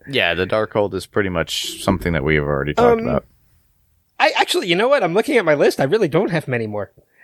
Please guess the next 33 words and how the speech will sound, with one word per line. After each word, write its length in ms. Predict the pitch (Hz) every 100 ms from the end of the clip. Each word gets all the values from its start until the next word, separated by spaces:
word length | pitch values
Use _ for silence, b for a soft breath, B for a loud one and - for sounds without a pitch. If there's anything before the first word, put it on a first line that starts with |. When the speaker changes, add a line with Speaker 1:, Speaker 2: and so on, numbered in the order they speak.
| B B B -
Speaker 2:
Um, 580 | 156 165 160 151 147 - _ _
one 220 | 135 170
of 100 | 226
them's 220 | 202 151
a 60 | 139
quote, 480 | - 165 139 156 -
so 120 | 151
I 80 | 135
can 160 | 131
save 340 | 123 151 156 156
that 240 | 143 -
for 120 | -
the 100 | 131
next 420 | 123 127 135 - 107
one. 340 | 98 110 139 - _ B B B B B -
Um, 640 | 131 139 139 139 139 135 127
Double 300 | 135 139 170
Vision, 480 | 143 147 147 165 151
and 120 | 143
the, 140 | 135 135
we 160 | 147 160
didn't 180 | 202
really 200 | 196 170
talk 260 | - 151 143
much 300 | 135 139 -
about 180 | 139 135
the 80 | 131
Ship 240 | 151 -
of 80 | 117
Theseus, 560 | - 127 113 113 107
but 240 | - 120 -
that's, 380 | 127 - - - B B B
uh, 120 | -